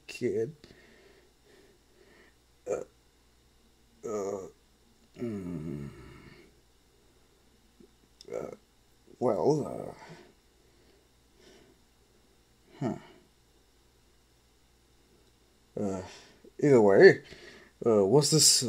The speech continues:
what's the thing about this here? Uh, what, what's, uh, going on with that?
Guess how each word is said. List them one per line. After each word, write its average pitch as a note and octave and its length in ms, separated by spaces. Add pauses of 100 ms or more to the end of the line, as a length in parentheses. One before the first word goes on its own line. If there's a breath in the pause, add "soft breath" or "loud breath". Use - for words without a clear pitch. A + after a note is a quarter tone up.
what's B2+ 240
the G#2+ 300 (100)
thing A#2 240
about G2+ 260
this F#2+ 360
here? F2 440
Uh, F2 40
what, G2+ 180 (760 soft breath)
what's, - 380
uh, G2 220
going G#2 220
on F#2 120
with F#2 120
that? F#2 380